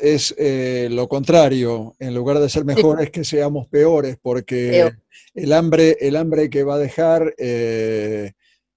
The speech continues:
Speaker 1: va a dejar a, a la gran mayoría de los habitantes del planeta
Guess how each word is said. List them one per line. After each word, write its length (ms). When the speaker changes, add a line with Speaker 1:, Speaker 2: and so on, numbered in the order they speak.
Speaker 1:
va 520
a 40
dejar 440
a, 380
a 420
la 180
gran 260
mayoría 640
de 140
los 200
habitantes 640
del 140
planeta 720